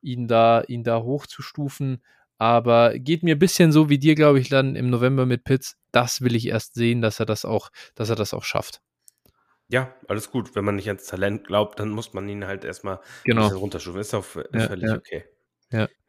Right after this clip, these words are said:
Speaker 1: Gut, dann ist das dein z-, dein drittes Tier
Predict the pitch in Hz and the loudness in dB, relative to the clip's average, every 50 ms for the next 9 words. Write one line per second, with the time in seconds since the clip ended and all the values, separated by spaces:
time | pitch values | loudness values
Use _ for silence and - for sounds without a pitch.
0 | _ _ - - - - - - - - - - _ _ _ - - 180 220 240 | _ _ -20 -20 -20 -20 -20 -20 -20 -20 -20 -20 _ _ _ -4 0 2 4 6
1 | 202 131 107 92 - - _ _ - - 131 147 170 185 185 - - 165 156 - | 6 4 4 2 -2 -14 _ _ 0 2 4 4 4 2 0 0 2 2 2 2
2 | - - - 135 143 156 - - - - 147 139 139 139 139 135 - - - - | 0 0 2 4 4 4 2 0 0 2 4 4 4 4 2 -2 -6 -10 -10 -10
3 | - _ - 123 123 123 123 120 127 139 180 - - 113 - - - - 120 120 | -10 _ -2 -2 -2 -2 -2 -4 -4 -4 -6 -6 -6 -10 -10 -10 -8 -2 2 4
4 | 127 147 156 | 4 4 2